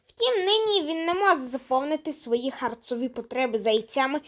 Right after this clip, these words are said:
і кроликами і часто нападає на свійських тварин.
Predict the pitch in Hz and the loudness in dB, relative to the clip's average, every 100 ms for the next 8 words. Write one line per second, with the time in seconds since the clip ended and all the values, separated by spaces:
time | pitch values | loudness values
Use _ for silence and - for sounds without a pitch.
0 | - - 427 440 427 349 240 202 208 208 | -14 0 2 6 6 6 4 -2 -8 -8
1 | 262 - 392 415 370 320 285 254 240 262 | -8 -2 -2 0 -4 -4 -4 -2 0 0
2 | 269 262 262 226 254 247 - 240 233 285 | 0 -4 -6 -6 -6 -6 -8 -12 -8 2
3 | 330 359 311 233 | 4 4 -2 -6